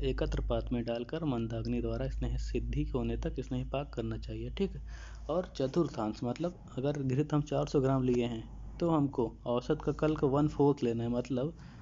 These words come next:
घृत से सौ ग्राम कम, मतलब सौ ग्राम। ये चार सौ है, इसका वन फोर्थ लेना है, मतलब चतुर्थांश, तो हमको सौ ग्राम औसत कल्क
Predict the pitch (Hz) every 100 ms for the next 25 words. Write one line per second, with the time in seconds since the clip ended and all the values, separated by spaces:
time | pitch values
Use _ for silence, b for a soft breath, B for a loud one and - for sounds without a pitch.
0 | B B B 135 135 165 139 180 180 123
1 | 117 117 139 156 113 107 - - - 139
2 | 160 - 123 107 107 - - B B B
3 | 127 117 131 151 165 170 180 208 - 131
4 | 127 180 165 143 143 147 151 151 139 143
5 | 147 147 160 127 117 151 143 117 120 -
6 | 165 156 147 - 127 120 127 156 127 127
7 | 135 - 139 151